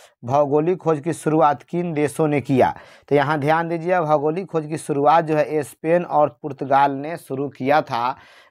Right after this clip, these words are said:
जिसको देखा देखी आगे चल के अन्य देश भी इस कार्य में लग गए। अगला क्वेश्चन है कि किस महासागर को अंध महासागर भी कहा जाता है?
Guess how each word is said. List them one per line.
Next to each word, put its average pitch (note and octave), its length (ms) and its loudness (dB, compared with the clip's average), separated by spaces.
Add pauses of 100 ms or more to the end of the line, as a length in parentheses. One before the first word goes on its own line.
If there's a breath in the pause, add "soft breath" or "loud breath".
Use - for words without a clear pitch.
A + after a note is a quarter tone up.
जिसको D3 380 0
देखा C#3+ 300 0
देखी D3+ 320 -4
आगे C#3 240 -2
चल D3 180 -2
के C#3+ 120 -2
अन्य D#3+ 360 0
देश D3 300 0
भी C#3 100 0
इस C3 140 -6
कार्य C3 400 0
में B2+ 160 -4
लग D3+ 400 0 (400 soft breath)
गए। A#2+ 340 -2 (460)
अगला D3 280 2
क्वेश्चन F3 400 -4
है E3+ 220 -2
कि D#3+ 120 -4
किस F#3 320 -4
महासागर D#3 600 2
को D3 140 -6
अंध D#3+ 320 -2
महासागर D3 760 0
भी D3 160 -6
कहा C3+ 300 2
जाता A#2+ 300 -4
है? A2 280 -6